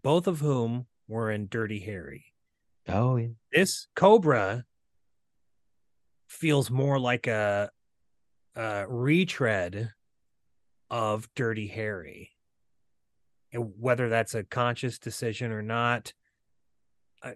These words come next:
Speaker 1: I don't know if there's any documentation of that. I think it's, it's no accident that Andy Robinson and Renny Santoni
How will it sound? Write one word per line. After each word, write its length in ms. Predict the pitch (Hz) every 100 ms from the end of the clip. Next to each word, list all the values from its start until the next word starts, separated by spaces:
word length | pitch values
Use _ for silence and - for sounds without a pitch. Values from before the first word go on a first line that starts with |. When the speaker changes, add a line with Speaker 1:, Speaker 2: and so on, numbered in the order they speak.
| -
Speaker 1:
I 100 | 117
don't 140 | 107
know 80 | 107
if 100 | 107
there's 160 | 110 107
any 160 | 110
documentation 800 | 101 107 104 98 95 147 139 139
of 100 | 127
that. 240 | 123 117 - _ _ _ _
I 260 | 151 269 311
think 480 | 311 185 147 143 -
it's, 340 | 147 143 - - _ -
it's 440 | 147 147 - - -
no 320 | 131 156 147
accident 720 | 131 165 170 - 120 117 107 _ - - -
that 180 | 127 131
Andy 280 | 131 127 123
Robinson 540 | 117 110 117 - 120
and 320 | 117 123 120
Renny 220 | 110 110 113
Santoni 800 | - 113 101 113 104 98 92